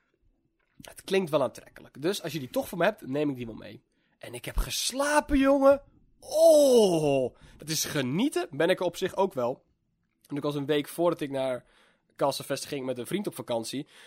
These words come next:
En toen ben ik erachter gekomen dat als ik 's ochtends wakker word en het is dan licht, zoals dat wel eens gebeurt, en je pakt, zeg maar, een t-shirt en dat leg je op je hoofd, dat het dan ook weer donker is.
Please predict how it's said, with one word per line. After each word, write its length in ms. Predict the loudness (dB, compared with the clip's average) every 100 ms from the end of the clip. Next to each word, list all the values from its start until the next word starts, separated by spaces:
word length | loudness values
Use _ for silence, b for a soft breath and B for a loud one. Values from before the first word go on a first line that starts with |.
| B B
En 60 |
toen 80 | -2
ben 80 | -2
ik 60 | -2
erachter 300 | -6 -8 -10
gekomen 320 | -4 -2 -2
dat 140 | -8 -4
als 260 | 0 0
ik 240 | -2 -6 -12 _ _ _ _ _ _ _
's 160 | -4
ochtends 260 | -2 -2 -2
wakker 240 | -2 -2
word 260 | -4 -4 0
en 120 | 0
het 100 | 0
is 140 | -2 -2
dan 160 | -4
licht, 280 | -2 -6 -6
zoals 180 | -4 -4
dat 80 | -4
wel 100 | -6
eens 80 | -6
gebeurt, 400 | -8 -6 -6 -8 b b b
en 140 | 0
je 80 | 0
pakt, 260 | -2 -4
zeg 100 | -8
maar, 260 | -6 -8 -8 -16 _
een 220 | -12 -12 -8
t-shirt 480 | -4 -2 0 -2
en 80 | -2
dat 100 | -2
leg 200 | -2 -4
je 160 | -6 -4
op 200 | -4 -4
je 140 | -2 0
hoofd, 280 | 2 0
dat 100 | 0
het 80 | 0
dan 120 | 2
ook 120 | 2 2
weer 120 | 2
donker 300 | 0 0 -4
is. 280 | -4 -6